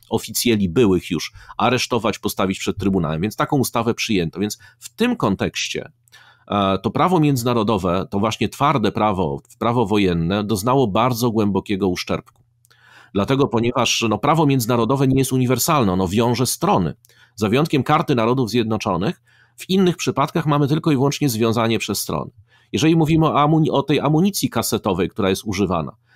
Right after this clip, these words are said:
no tak, ale właśnie kto używa amunicji kasetowej? Stany Zjednoczone właśnie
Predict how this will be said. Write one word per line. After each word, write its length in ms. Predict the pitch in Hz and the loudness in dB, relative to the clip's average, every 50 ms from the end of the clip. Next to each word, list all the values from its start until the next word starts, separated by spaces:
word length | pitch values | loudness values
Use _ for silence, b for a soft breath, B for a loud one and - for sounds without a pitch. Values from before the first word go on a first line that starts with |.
| b b | b b
no 60 | 175 | -2
tak, 180 | 175 214 - - | -2 -2 0 2
ale 120 | 135 139 | 2 2
właśnie 300 | 123 151 156 156 - 151 | 2 2 0 0 -2 -4
kto 180 | - - 190 185 | -2 0 2 2
używa 280 | 175 147 160 147 151 143 | 2 2 2 0 0 2
amunicji 420 | 139 135 131 131 127 - - 117 | 2 2 2 0 0 -2 -4 -2
kasetowej? 480 | - 110 - 120 - - 69 71 76 - | -2 -2 -2 -2 -4 -4 -4 -6 -6 -4
Stany 280 | - - 233 208 175 | -2 -2 0 0 2
Zjednoczone 520 | 123 127 113 110 98 92 - 92 82 85 82 | 2 2 2 2 0 0 -2 -2 -2 -2 -2
właśnie 440 | 82 76 76 - - - - - | -2 -4 -4 -6 -6 -8 -10 -10